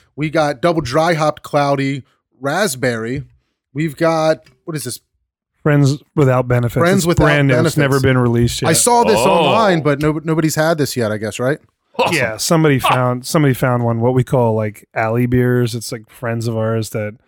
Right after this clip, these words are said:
Speaker 2: we, we sneak cans to,
Speaker 1: Yep.
Speaker 2: and they,
Speaker 3: Huh.
Speaker 2: they post on Beer Gods or Beer Nerds or something cool
Speaker 1: I
Speaker 2: like
Speaker 1: see that.
Speaker 2: that.
Speaker 1: They're like, "Hey, found us
Speaker 2: Found
Speaker 1: an
Speaker 2: it in
Speaker 1: alley."
Speaker 2: an alley. Yeah, it's just something,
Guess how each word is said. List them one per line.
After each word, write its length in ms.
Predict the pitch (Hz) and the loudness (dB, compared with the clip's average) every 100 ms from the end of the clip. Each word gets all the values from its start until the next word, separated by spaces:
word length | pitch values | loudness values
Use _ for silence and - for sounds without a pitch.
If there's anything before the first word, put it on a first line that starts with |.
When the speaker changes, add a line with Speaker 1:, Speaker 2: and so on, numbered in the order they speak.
| _ _ _ | _ _ _
Speaker 2:
we, 160 | 117 117 | -10 -8
we 60 | 117 | -8
sneak 360 | - 135 117 | -6 -6 -6
cans 400 | - 117 110 113 | -8 -8 -6 -10
to, 240 | - 117 113 | -8 -4 0
Speaker 1:
Yep. 120 | 147 | 0
Speaker 2:
and 80 | 107 | -2
they, 180 | 107 104 _ | -8 -12 _
Speaker 3:
Huh. 100 | 160 139 | -10 -6
Speaker 2:
they 80 | 135 | 0
post 340 | 147 131 - | 0 0 -4
on 160 | 123 110 | -8 -6
Beer 200 | 107 107 | -10 -10
Gods 340 | 110 107 107 | -10 -10 -10
or 40 | |
Beer 220 | 104 107 104 | -10 -8 -8
Nerds 320 | 101 107 104 | -8 -10 -10
or 40 | |
something 320 | 104 - 120 113 | -10 -10 -12 -10
cool 160 | 123 | -4
Speaker 1:
I 40 | 147 | -2
Speaker 2:
like 40 | |
Speaker 1:
see 200 | 208 226 | 0 0
that. 200 | 185 135 | 2 0
Speaker 2:
that. 60 | 107 | -2
Speaker 1:
They're 100 | 135 | -2
like, 160 | 131 127 | -2 0
"Hey, 160 | 147 | -2
found 240 | 127 143 139 | 0 2 2
us 120 | 127 | 2
Speaker 2:
Found 60 | |
Speaker 1:
an 40 | 135 | 2
Speaker 2:
it 40 | |
in 40 | 143 | 4
Speaker 1:
alley." 140 | 123 | 2
Speaker 2:
an 60 | 127 | 2
alley. 460 | 123 120 120 117 143 | 2 0 0 -2 -2
Yeah, 220 | 170 131 | 0 2
it's 180 | 170 170 | 0 0
just 160 | 240 | -2
something, 480 | - 127 - 104 98 | -2 -4 -4 -10 -14